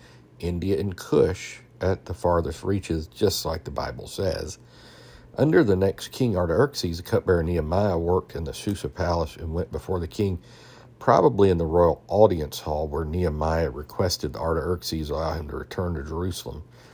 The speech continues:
rebuild the city walls. Now, I'm gonna attempt to read a little bit of a small print footnote here. Let's see if we can. In addition to the kings themselves, a Persian cuneiform tablet, always amazes me it's in cuneiform,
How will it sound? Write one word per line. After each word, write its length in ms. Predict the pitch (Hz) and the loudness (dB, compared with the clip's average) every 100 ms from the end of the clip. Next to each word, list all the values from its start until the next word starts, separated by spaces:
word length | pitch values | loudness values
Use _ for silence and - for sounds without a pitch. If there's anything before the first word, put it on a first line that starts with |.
| - - - - | -20 -20 -20 -6
rebuild 380 | 87 80 110 95 | 0 8 8 8
the 60 | |
city 240 | - 98 87 | 0 -2 -4
walls. 460 | 80 82 71 69 - - - - - - - - - | -4 -4 -4 -6 -12 -20 -20 -18 -16 -14 -16 -14 4
Now, 80 | 131 | 6
I'm 60 | |
gonna 160 | 135 131 | 10 8
attempt 340 | - - 214 | 10 8 8
to 60 | 127 | 6
read 220 | 117 117 | 6 6
a 40 | |
little 280 | 90 104 92 | 8 8 6
bit 180 | 85 107 | 4 6
of 80 | 90 | 6
a 80 | 87 | 4
small 400 | - 101 104 98 | 2 8 8 8
print 340 | - 113 - | 4 2 2
footnote 640 | - - 127 82 80 76 | 0 4 4 4 -2 -2
here. 540 | - 98 85 92 117 - - | -4 -2 0 2 0 -4 -8
Let's 180 | 92 90 | -6 -6
see 160 | - 110 | -2 -2
if 120 | - | -2
we 80 | 92 | -4
can. 480 | - 135 117 98 104 | 0 4 6 4 4
In 120 | 117 | 4
addition 420 | 104 156 214 214 | 6 6 6 4
to 100 | - | 2
the 100 | 107 | 0
kings 400 | - - 131 117 | 0 0 0 0
themselves, 720 | 85 85 78 - 58 95 78 | -2 -4 -2 -2 0 0 -2
a 60 | 78 | -6
Persian 500 | - 117 110 95 69 | 2 6 6 4 -6
cuneiform 680 | - 151 175 - 92 82 - | -6 -2 0 0 0 0 -2
tablet, 580 | - 85 87 73 80 - - - - - - - - | -4 -2 -4 -6 -10 -12 -18 -20 -20 -20 -20 -20 -6
always 280 | 87 87 78 | 0 0 0
amazes 420 | 73 87 80 80 | -2 0 -2 -4
me 140 | 80 | -8
it's 160 | 76 - | -8 -8
in 100 | 67 | -10
cuneiform, 800 | - 110 90 80 78 73 76 | -4 -2 -2 -4 -6 -6 -6